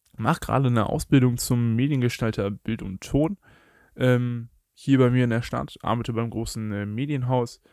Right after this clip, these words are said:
und, äh, ja, mach das so alles im Bereich, ja,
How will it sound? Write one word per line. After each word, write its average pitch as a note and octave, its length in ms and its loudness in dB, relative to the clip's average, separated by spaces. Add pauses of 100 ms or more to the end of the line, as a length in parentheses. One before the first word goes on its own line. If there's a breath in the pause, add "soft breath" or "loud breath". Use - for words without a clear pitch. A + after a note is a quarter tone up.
(560 soft breath)
und, A2 420 -2
äh, G#2 240 -4 (140)
ja, G2 180 -8
mach G#2+ 180 -6
das A2+ 140 -6
so - 80 -4
alles A2 300 -2
im G#2+ 100 -10
Bereich, G2+ 540 -8 (280)
ja, A2 260 -8